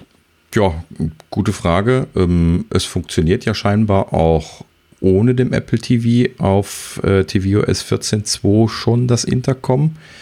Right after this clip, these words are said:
Äh, die, die, äh, Situation war ja so, jetzt nicht bei mir, ich hab ja auch das Apple T V auf der Beta laufen, aber zumindest nach dem, was ich gesehen hatte,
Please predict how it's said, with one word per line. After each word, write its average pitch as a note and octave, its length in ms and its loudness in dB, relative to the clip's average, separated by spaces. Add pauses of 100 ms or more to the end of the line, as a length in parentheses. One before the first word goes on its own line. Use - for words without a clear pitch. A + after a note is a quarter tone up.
(240)
Äh, E2+ 240 2
die, D#2 240 2
die, D#2 520 0
äh, B1+ 360 -4 (140)
Situation F#2+ 720 0
war F#2+ 140 2
ja F2 160 2
so, G2 420 2 (180)
jetzt - 220 -2
nicht - 160 -4
bei F#2+ 80 2
mir, G2+ 280 2
ich G#2+ 140 -2
hab - 160 -6
ja G#2 80 4
auch F#2+ 80 0
das - 160 -4
Apple B2+ 240 -2
T B2+ 160 0
V B2 160 2
auf - 80 -6
der A2 120 -2
Beta A2+ 280 -2
laufen, A2 380 0
aber E2+ 180 2
zumindest F2 400 -2
nach E2 140 -2
dem, F2+ 180 2
was D#2+ 140 2
ich D#2 160 -6 (480)
gesehen F2+ 420 0
hatte, F#2 320 0